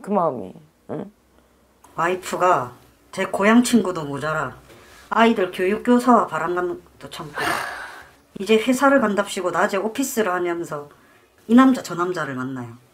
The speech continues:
Speaker 1: 아, 진짜 소름 끼친다.
Speaker 2: 진짜 현명한 판단할 수 있게 조언 좀 부탁드릴게요.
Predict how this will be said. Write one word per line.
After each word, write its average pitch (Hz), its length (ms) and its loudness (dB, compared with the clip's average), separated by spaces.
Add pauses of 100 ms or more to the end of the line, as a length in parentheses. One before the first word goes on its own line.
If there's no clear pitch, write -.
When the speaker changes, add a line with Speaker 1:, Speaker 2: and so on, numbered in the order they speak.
(340)
Speaker 1:
아, - 280 -14
진짜 - 260 -10
소름 214 260 -4
끼친다. - 460 -12 (680)
Speaker 2:
진짜 185 260 -2
현명한 226 460 4
판단할 220 380 2
수 208 140 -8
있게 143 280 -10
조언 175 240 -4
좀 135 120 -10
부탁드릴게요. 120 720 -14